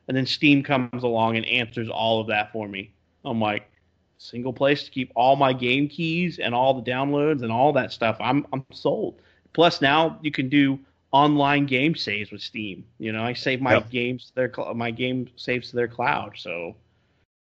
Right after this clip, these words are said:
Speaker 1: uh, you know, I think it's a win-win. Uh, a huge, huge fan of them and a huge fan of the Steam service more so than, <laughs> than anything else. And, and I will say, I, I like Half-Life. I played so much Counter-Strike in my day. I played Portal,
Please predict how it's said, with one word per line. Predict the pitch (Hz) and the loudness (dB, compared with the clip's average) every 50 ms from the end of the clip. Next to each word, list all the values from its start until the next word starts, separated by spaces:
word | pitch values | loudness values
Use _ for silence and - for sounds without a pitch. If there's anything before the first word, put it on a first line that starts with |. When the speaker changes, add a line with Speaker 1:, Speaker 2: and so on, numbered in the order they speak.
| _ _ _ _ - | _ _ _ _ -10
Speaker 1:
uh, | 92 92 95 92 - 113 | -8 -8 -6 -6 -6 -6
you | 92 113 120 | -4 -4 -4
know, | 110 95 107 110 - - _ _ _ | -4 -6 -8 -10 -12 -16 _ _ _
I | - 135 160 175 | 0 0 2 2
think | 180 175 | 2 0
it's | 165 147 - | 0 0 -2
a | 147 | -2
win-win. | 135 143 135 135 127 127 127 123 123 123 123 123 - _ _ _ _ _ _ _ _ _ - | 0 0 -2 0 0 -2 -2 -2 -2 -4 -6 -12 -16 _ _ _ _ _ _ _ _ _ -16
Uh, | - - - - - | -12 -12 -10 -10 -10
a | - 113 113 - | -8 -8 -8 -6
huge, | 127 156 165 160 147 - - _ _ _ - | -4 -2 -2 -2 -4 -6 -10 _ _ _ -14
huge | 135 143 180 180 151 - | -8 -4 -4 -4 -4 -2
fan | - 170 143 139 135 131 131 | 0 0 2 2 2 0 -2
of | 127 117 120 123 | -4 -6 -6 -4
them | 123 117 113 110 113 113 113 113 | -4 -2 -2 -2 -4 -6 -8 -8
and | 135 123 117 | -10 -10 -8
a | 113 | -8
huge | 120 127 127 127 | -8 -10 -10 -8
fan | - - 120 117 113 | -6 -4 -4 -4 -4
of | 110 107 | -6 -10
the | 107 | -12
Steam | 110 - - 110 107 110 | -14 -14 -14 -12 -12 -12
service | 110 110 110 110 107 107 104 - - | -10 -10 -10 -10 -10 -10 -12 -14 -12
more | 110 110 110 110 | -12 -10 -10 -10
so | 113 - 117 110 107 | -10 -10 -10 -10 -8
than, | 104 107 107 107 | -8 -10 -10 -10
<laughs> | 101 - | -4 0
than | 156 147 139 | 0 0 2
anything | 160 147 131 117 139 127 120 | 2 0 0 0 -2 -2 0
else. | 120 117 117 113 - | 0 -2 -4 -6 -8
And, | 123 110 98 - | -10 -10 -10 -6
and | 127 123 | -4 -2
I | 127 131 | 0 0
will | 139 147 127 | 0 0 -2
say, | - - 95 | -2 -4 -8
I, | 92 101 104 104 - _ _ 123 | -8 -8 -8 -10 -14 _ _ -2
I | 127 | -2
like | 131 127 123 123 113 | 0 0 -2 -2 -2
Half-Life. | - 123 113 117 117 - 127 120 117 117 117 117 117 _ _ _ _ _ _ _ _ _ _ - | -2 -2 -2 -2 -4 -8 -6 -4 -2 -2 -2 -4 -6 _ _ _ _ _ _ _ _ _ _ -8
I | 165 104 80 90 117 120 | -6 -4 -2 0 -2 -2
played | 117 - - 160 135 127 127 | -2 -2 0 2 2 2 0
so | - - 160 151 151 | 0 0 2 2 2
much | 143 127 - - | 2 -2 -2 -2
Counter-Strike | - 135 113 120 117 110 - - 117 113 113 113 - | -2 -2 -2 -2 -2 -6 -6 -6 -6 -6 -6 -6 -8
in | 110 | -8
my | 110 104 104 107 | -8 -8 -10 -8
day. | 107 107 107 107 107 110 113 113 - _ _ _ _ _ _ _ _ _ | -6 -4 -4 -2 -2 -4 -4 -6 -10 _ _ _ _ _ _ _ _ _
I | - 101 | -16 -14
played | - - 131 135 131 - | -6 -2 0 0 0 0
Portal, | - - 135 120 120 113 110 107 110 110 113 113 | -2 -4 -2 0 0 0 0 -2 -2 -4 -6 -8